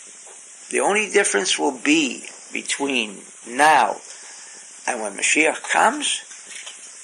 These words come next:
is that we will have control. Yeah. You don't feel like drinking? When you, or you see a soda that you would like,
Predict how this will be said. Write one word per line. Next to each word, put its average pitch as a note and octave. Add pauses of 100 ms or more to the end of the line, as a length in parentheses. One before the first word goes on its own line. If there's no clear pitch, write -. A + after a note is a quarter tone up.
(220)
is E3
that -
we D#3+
will C#3+
have C3
control. A#2 (280)
Yeah. G3+ (280)
You C#3
don't D#3
feel D#3+
like D#3+
drinking? C#4+ (1120)
When F#3
you, D#3+
or C3+
you C3
see D3
a B2+
soda C#3
that A2
you A2
would G#2
like, A3